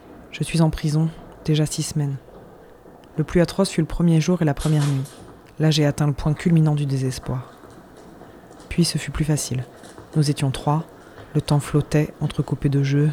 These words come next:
de rires et d'anecdotes. Maintenant, je suis seule de nouveau. Le désespoir s'est redurci, il forme bloc avec la cellule. J'étouffe à l'intérieur comme un poisson pris dans la glace.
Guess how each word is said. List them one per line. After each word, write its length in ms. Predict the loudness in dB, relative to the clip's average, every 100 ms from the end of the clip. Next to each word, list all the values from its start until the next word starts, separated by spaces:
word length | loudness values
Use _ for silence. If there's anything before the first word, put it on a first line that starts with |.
| -4 -2
de 80 | 0
rires 300 | 0 0 0
et 40 |
d'anecdotes. 560 | 2 0 0 -2 -6 -14 -20 -20 -20 -20 -18 -18 -20 -20 -20 -20 -20 -20 -20 -6 0
Maintenant, 380 | 2 6 6
je 100 | 4
suis 180 | 2 0
seule 240 | 0 2 2
de 80 |
nouveau. 300 | 2 0 -2 -6 -12 -20 -20 -20 -10 -2
Le 80 | 4
désespoir 480 | 4 4 2 0
s'est 100 | 2
redurci, 640 | 2 4 2 0 -2 -4 -4 -8 -20 -20 -4
il 120 | -2
forme 280 | -2 0 2
bloc 300 | 4 2 2
avec 220 | -2 -2
la 80 | -2
cellule. 460 | -2 -2 0 -2 -4 -10 -20 -20 -20 -20 -6
J'étouffe 560 | 0 0 2 -2 -2 -4 0
à 60 |
l'intérieur 480 | 0 0 0 0 0
comme 160 | 0 0
un 60 |
poisson 320 | 0 -2 0
pris 160 | 0 0
dans 120 | 2
la 100 | 0
glace. 360 | -2 -6 -10